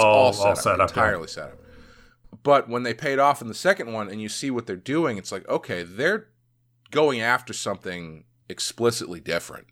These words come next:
Speaker 2: than, than what, uh, T N G or, or T O S have done up to this point. So keeping that in mind for me, I think, is gonna be crucial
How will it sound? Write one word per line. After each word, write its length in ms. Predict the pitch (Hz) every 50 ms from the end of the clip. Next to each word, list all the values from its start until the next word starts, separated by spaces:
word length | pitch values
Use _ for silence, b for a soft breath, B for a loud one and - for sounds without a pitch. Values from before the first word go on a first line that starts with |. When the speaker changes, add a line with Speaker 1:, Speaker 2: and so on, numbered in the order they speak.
| _
Speaker 2:
than, 320 | 92 90 82 80 80 82 - - 85
than 260 | 90 85 85 87 85
what, 320 | 87 92 87 85 - - _ _ b b b b b b b b b b
uh, 560 | 85 95 92 87 82 82 80 80 80 78 78 -
T 200 | - - 113 104
N 80 | 95 90
G 220 | 85 90 87 85
or, 100 | 82 82
or 260 | 76 - 82 82 80 78
T 240 | 69 - - 95 87
O 40 | 85
S 140 | 85 - -
have 160 | 82 67 -
done 220 | 92 87 82 78
up 100 | 76 -
to 80 | - 80
this 140 | 76 76 -
point. 340 | - - - 90 82 65 - _ b b b b b b b b b b
So 600 | b - - 143 131 127 120 117 110 110 - - _ _ _ _ _ _ _ _ _ _ _ _ _ _ _ _ _ _ _ _ _ _ _ _ _ -
keeping 300 | - 180 170 190 175 165
that 140 | 151 143 123
in 60 | 120
mind 480 | 117 117 117 117 113 110 104 95 -
for 160 | - - 113 101
me, 260 | 104 113 113 107 98
I 60 | 90
think, 220 | - - 98 - 95
is 100 | 85 -
gonna 200 | - 98 92 87
be 580 | 87 92 90 87 87 85 85 82 78 - - _ _ _ _ _ _ - _ _ _ _ _ _ -
crucial 600 | - - 127 117 - - 110 92 90 87 -